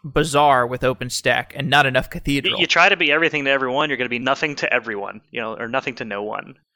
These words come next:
Speaker 2: And so, yeah, it's, I mean, there was a point where I felt like there was twenty-something projects in the core OpenStack. I'm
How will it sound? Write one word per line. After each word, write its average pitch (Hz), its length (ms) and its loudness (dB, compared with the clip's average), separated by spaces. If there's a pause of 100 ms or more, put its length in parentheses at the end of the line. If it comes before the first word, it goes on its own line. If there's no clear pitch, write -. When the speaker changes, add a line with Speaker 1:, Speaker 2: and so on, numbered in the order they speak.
(220)
Speaker 2:
And 113 160 -4
so, 113 640 -2
yeah, 180 260 4
it's, 127 300 0
I 147 60 0
mean, 156 200 -4 (380)
there 202 120 4
was 240 200 4
a 160 60 0
point 170 380 0
where 139 140 2
I 135 80 2
felt 165 220 2
like 143 160 2
there 139 120 -2
was 127 220 -2
twenty-something 147 800 -4
projects 123 540 -2
in 117 100 -8
the 104 80 -8
core 113 520 0
OpenStack. 113 480 -4
I'm 123 200 -4